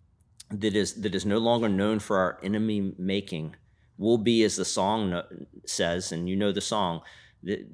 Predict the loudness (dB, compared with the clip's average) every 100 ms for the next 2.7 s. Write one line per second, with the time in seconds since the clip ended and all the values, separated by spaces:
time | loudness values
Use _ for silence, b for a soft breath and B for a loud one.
0 | -12 -10 0 2 2 4 4 6 6 4
1 | -2 b b _ -10 -2 0 0 -2 -4
2 | -4 -6 -6 -6 -6 -8 -10